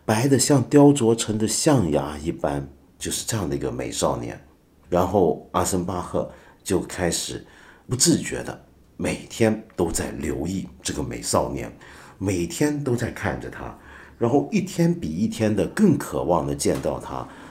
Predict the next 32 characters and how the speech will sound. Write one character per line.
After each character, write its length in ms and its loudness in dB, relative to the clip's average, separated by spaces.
一 140 -2
开 340 2
始 280 0
呢， 200 -4
他 320 -6
觉 260 2
得 160 -2
好 160 -6
像 320 -2
只 160 -4
不 160 -12
过 260 0
是 340 0
一 200 -4
个， 420 -6
看 200 0
到 160 0
一 80 -6
个 300 -6
很 180 0
可 180 -2
爱 160 0
的 120 -4
男 200 -6
孩 300 -10
子， 180 -8
偶 200 4
尔 220 4
呢 260 -4
就 800 0
欣 220 2
赏 300 -4